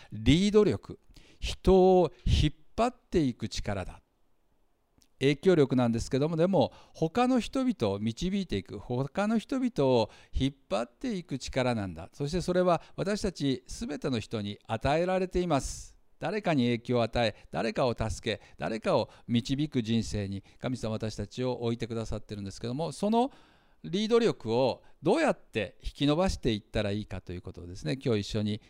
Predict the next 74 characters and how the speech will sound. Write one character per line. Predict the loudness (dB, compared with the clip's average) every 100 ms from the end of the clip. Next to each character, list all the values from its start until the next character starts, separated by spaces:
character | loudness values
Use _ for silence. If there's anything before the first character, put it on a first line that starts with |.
| -8
考 | -4 -2 -2
え | -2
て | -4
み | -8
た | -6 -8
い | -6
と | -6
思 | -6
う | -8
ん |
で | -10
す | -10
け | -8
ど | -2
も、 | -2 -2 _ -20 -20 -10
え | -6 -6
ー、 | -4
こ | 2
の | 2
よ | 2
う |
に | 2
最 | 2 2
初 | 0
に | 0 0 -2 _ _ _ _ -20 -20 -18 -4
全 | -2 0
体 | 0 0
の | 0
メ | 0
ッ |
セ | -2 -6
ー |
ジ | -10
の | -12
で | -14
す | -10
ね、 | -10
こ | -8
の | -8
ポ | -4 -2
イ |
ン | -2
ト | -4 -4
を、 | -4 -8 -20 -16
え | -12 -10 -8 -8 -10 -14 -14
ー、 |
集 | -6 -2
約 | -2 -4
さ | -6
せ | -4
て | -6
い | -4
た | -4
だ | -6
き | -6
た | -6
い |
ん | -6
で |
す | -10
け |
ど | -8
も、 | -6 -8 -10 -20 -20 -20 -12
え | -8 -6 -8 -8
ー、 | -6
成 | 4 8 10
功 | 8 4 2
す | 2 0
る | 0
リ | 0
ー | -2
ダ | -4
ー | -6
は | -14